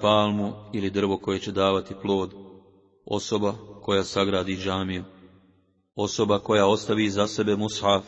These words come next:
Kur'an da se u njemu uči, i osoba koja ostavi iza sebe islamski odgojeno dijete,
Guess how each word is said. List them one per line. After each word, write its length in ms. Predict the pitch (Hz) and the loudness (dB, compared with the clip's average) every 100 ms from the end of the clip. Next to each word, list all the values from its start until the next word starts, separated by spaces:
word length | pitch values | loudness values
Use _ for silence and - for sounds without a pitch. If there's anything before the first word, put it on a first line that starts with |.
| - - - - _ | -16 -20 -20 -20 _
Kur'an 440 | 113 107 - 104 101 | 0 0 0 -2 -2
da 80 | |
se 140 | 98 104 | -2 -2
u 80 | 104 | -2
njemu 220 | 98 98 | 0 -2
uči, 360 | 101 110 101 - - - - _ _ _ | -4 -2 -4 -6 -20 -20 -20 _ _ _
i 120 | 104 | 4
osoba 400 | 107 113 120 113 | 4 4 4 4
koja 260 | 107 110 104 | 4 6 6
ostavi 360 | 117 120 110 | 4 2 4
iza 220 | 104 107 110 | 4 2 2
sebe 280 | 113 104 | 0 0
islamski 560 | 107 - 113 110 104 107 | 0 -2 -2 -2 -2 2
odgojeno 380 | 107 107 104 104 | 2 4 2 2
dijete, 460 | 98 98 101 101 | 2 2 2 -2